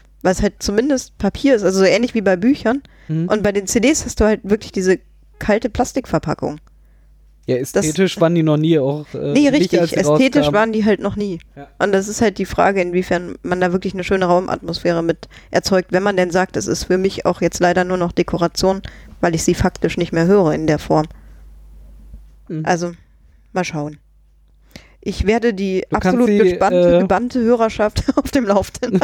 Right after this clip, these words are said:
Speaker 1: halten.
Speaker 2: <laughs> Ja, vielleicht kommen ja auch Tipps, wie gesagt.
Speaker 1: Ja, wer weiß.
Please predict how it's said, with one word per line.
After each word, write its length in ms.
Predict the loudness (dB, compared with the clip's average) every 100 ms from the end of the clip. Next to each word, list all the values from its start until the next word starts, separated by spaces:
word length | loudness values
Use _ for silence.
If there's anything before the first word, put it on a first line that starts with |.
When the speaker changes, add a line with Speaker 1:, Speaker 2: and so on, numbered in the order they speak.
| 2
Speaker 1:
halten. 300 | 0 2 0 0
Speaker 2:
<laughs> 140 | -2 -2 -10 -16 _ _ _ -20 -10 0
Ja, 100 | 0
vielleicht 280 | 2 -2 0
kommen 140 | 0
ja 80 | 2
auch 80 | 2
Tipps, 380 | 0 -2 -4 -8
wie 80 | -6
gesagt. 340 | -2 -2 -2
Speaker 1:
Ja, 160 | -4 -4
wer 100 | -6
weiß. 160 | -8